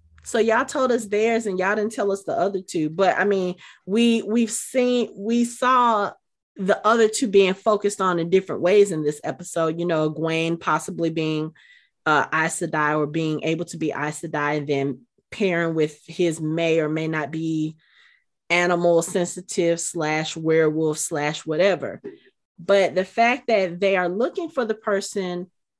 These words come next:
who can, who is the Dragon Reborn, and they're saying that the Dragon Reborn will either fix the world or could possibly break it again. And then we see these two visions, or we hear about these two visions from these two people.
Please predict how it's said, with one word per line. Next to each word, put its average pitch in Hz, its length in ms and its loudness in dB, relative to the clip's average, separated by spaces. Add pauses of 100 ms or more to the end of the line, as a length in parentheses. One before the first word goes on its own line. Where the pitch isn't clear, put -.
(220)
who 247 260 0
can, 208 380 0 (180)
who 240 240 0
is 190 400 4
the 185 100 -2
Dragon 196 380 0
Reborn, 165 720 0 (240)
and 175 340 2
they're 180 160 2
saying 190 460 -2
that 160 240 -2
the 165 60 -2
Dragon 190 340 0
Reborn 190 680 0
will 180 320 0
either 160 440 -2
fix - 420 -4
the 233 100 0
world 226 560 2
or 226 240 4
could 254 180 -6
possibly 214 500 -2
break 196 340 0
it 202 80 2
again. 156 520 -2 (440)
And 196 180 2
then 196 180 4
we 202 140 2
see 262 340 -4
these 214 300 -2
two 226 220 -2
visions, 196 480 4
or 175 80 0
we 165 100 -2
hear 302 240 -4
about 202 240 -4
these 196 160 -6
two 220 180 -4
visions 190 380 -2
from 185 180 -2
these 202 280 -2
two 185 240 -6
people. 160 720 -2